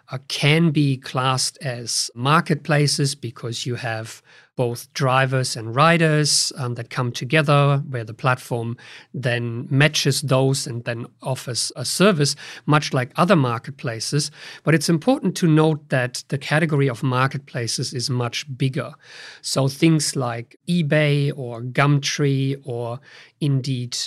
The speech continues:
Tinder for dating or similar platforms, they can all be classed as marketplaces, but they're of a very different nature, of a more transactional nature, where goods and services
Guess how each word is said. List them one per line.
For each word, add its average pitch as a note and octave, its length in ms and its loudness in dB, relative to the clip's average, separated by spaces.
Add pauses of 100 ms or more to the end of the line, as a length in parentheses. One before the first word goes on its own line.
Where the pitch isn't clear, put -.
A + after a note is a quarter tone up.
(120)
Tinder F3+ 460 4
for D3 220 -6
dating D3 540 0
or A#2 100 -6
similar D3 340 4
platforms, C#3 580 -2
they B2+ 120 -6
can C3 160 -2
all E3+ 260 2
be D#3 220 0
classed C#3 460 -4
as C#3 120 -8
marketplaces, C3+ 880 -2 (320)
but C#3+ 120 0
they're D#3+ 140 4
of E3+ 80 4
a E3+ 80 4
very D#3+ 240 4
different C#3+ 640 0
nature, C3+ 440 -2
of C3+ 140 -6
a B2 60 -4
more B2 220 -2
transactional C3+ 840 0
nature, B2+ 420 -2
where A2+ 220 -8
goods C#3 300 -4
and A#2+ 100 -4
services C#3 640 0